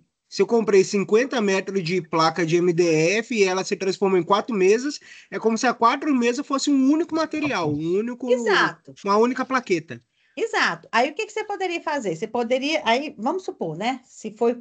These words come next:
Speaker 2: se foi contabilizado como material permanente. Então, daquela nota ou daquelas notas fiscais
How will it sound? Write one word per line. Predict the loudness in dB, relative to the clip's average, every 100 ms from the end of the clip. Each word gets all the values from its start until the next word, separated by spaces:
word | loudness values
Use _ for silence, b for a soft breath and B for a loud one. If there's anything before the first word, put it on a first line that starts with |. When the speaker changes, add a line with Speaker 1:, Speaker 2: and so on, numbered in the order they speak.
| -12
Speaker 2:
se | -12 -12
foi | -8 -6 -6
contabilizado | -6 -4 -4 -4 0 0 -2
como | -4
material | -2 -2 0 0
permanente. | 0 -2 -2 -2 -8 -14 _ b b b b
Então, | -6 2 2
daquela | 2 0 2 4 4
nota | 6 4 4 0
ou |
daquelas | 0 0 2 2 0
notas | 0 0 -2 -8
fiscais | -10 -6 0 2 2 0 -8 -20